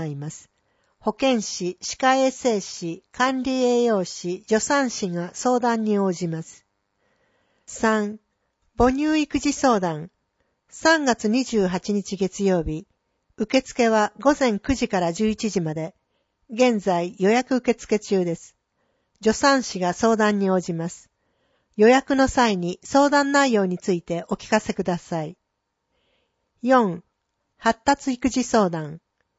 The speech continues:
三月七日月曜日。受付は午前九時から午後二時まで。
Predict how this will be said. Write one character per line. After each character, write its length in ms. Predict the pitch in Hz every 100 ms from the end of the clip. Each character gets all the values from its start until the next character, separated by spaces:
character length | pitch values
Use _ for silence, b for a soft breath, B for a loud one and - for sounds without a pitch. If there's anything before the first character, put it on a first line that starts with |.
| _ _ _
三 360 | - - 302 269
月 220 | 214 190
七 220 | 185 185
日 140 | 185 180
月 280 | 185 -
曜 220 | 196 170 147
日。 240 | 151 196 _ _ _ _ _ _ _
受 240 | 214 247
付 280 | 240 - 220
は 260 | 208 196 - _ 214
午 160 | 277
前 220 | 277 233 190
九 160 | 277
時 140 | 247 226
か 120 | 175
ら 220 | 160 - -
午 140 | 262
後 100 | 233
二 160 | 214 220
時 120 | 190
ま 140 | 165
で。 240 | 151 151